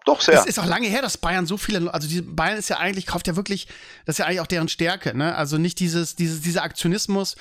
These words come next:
Speaker 2: wir kaufen jetzt jemanden, weil die Bayern-Fans um die Granate haben wollen,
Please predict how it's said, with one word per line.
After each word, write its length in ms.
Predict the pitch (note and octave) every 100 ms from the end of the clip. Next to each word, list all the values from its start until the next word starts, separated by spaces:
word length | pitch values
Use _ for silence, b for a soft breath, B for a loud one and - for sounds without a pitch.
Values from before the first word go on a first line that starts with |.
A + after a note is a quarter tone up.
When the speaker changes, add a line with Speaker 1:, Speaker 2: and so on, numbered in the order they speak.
| B B
Speaker 2:
wir 100 | D#3
kaufen 320 | - G3 G3+
jetzt 180 | F#3+ -
jemanden, 220 | G3 F3+
weil 80 | E3+
die 60 | D#3+
Bayern-Fans 440 | D3+ F3+ F#3 F3
um 100 | F#3
die 60 | F3
Granate 440 | D#3 D#3 G#3+ F#3
haben 180 | F#3 F3
wollen, 260 | F3 F3+